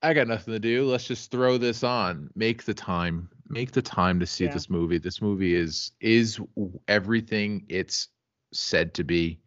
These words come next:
Speaker 2: Absolutely
Speaker 1: And
Speaker 2: true.
Speaker 1: you know what? I, I, you know what? I'm gonna get on a soapbox. Give those people the, the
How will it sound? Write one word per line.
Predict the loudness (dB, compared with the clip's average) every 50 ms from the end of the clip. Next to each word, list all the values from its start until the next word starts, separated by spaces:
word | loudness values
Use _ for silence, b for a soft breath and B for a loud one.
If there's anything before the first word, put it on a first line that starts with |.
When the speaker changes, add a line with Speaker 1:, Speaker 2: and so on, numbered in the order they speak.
| b b b b
Speaker 2:
Absolutely | -16 -10 -10 -8 -4 0 0 0
Speaker 1:
And | 2 2
Speaker 2:
true. | 0 0
Speaker 1:
you | 0 2
know | 2 2
what? | 4 4 6 6 6 4 2 0 -4 _ _ _ _ -8
I, | -8 -8 -8 -6 -6
I, | -6 -6 -6 -4
you | -2 2
know | 4 6 8
what? | 8 6 6 4 0
I'm | 0 2 2
gonna | 2 2
get | 4 4 4
on | 4 2 -2
a |
soapbox. | -4 -6 -4 -4 -4 -4 -2 0 0 0 0 -4 -10 B B B B B B B B -12 -2
Give | 10 12 12 12 12 6
those | 6 6 6 6 4
people | -2 -10 -2 0 2 2 2 0 0 -2 0 0 -2 -4 -8 _ _ _ _ _ _ _ _ -20 -8
the, | -2 0 2 2 2 0 0 -4 -8 -20 _ _ _ _ -20 -14 -2
the | 0 0 2 0 -2 -4